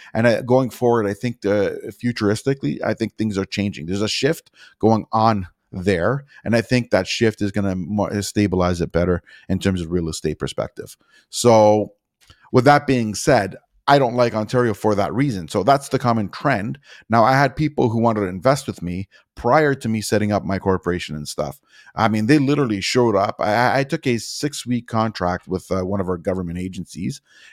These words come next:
and I was working there. And then, um, I was talking to people there, and they showed up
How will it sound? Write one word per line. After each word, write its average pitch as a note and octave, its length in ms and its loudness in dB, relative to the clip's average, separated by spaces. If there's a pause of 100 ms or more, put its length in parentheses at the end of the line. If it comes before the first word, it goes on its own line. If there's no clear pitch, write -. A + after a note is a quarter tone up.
(120)
and A2+ 460 2
I A2 60 4
was G#2+ 200 0
working A2+ 420 0
there. F#2+ 200 0
And G2+ 220 -2
then, G#2 240 -2
um, G2+ 280 -4 (400)
I D3 120 4
was C#3+ 100 6
talking E3 320 2
to A#2+ 60 0
people G2 280 0
there, F#2 200 2
and G#2 160 0
they B2+ 100 2
showed C#3+ 420 0
up A#2 400 2